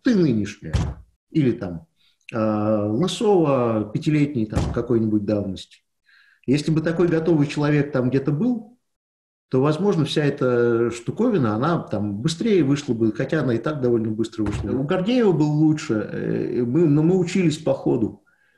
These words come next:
И если бы, э, там он у нас был такой, как у, эм, там, э, я даже не знаю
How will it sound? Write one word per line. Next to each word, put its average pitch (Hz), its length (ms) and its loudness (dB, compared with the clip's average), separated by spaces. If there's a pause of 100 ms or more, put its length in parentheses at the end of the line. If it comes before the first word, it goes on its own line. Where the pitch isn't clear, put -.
(300)
И 123 120 0
если 165 380 0
бы, 151 200 2
э, 123 960 2
там 143 180 0
он 151 160 4
у - 20 4
нас 143 220 2
был 143 460 2
такой, 139 360 0
как - 320 -4 (340)
у, 120 460 0 (580)
эм, 104 880 -4 (340)
там, 101 420 -4 (1500)
э, 110 200 -2
я 117 120 0
даже 113 240 -2
не 127 80 0
знаю 117 440 -2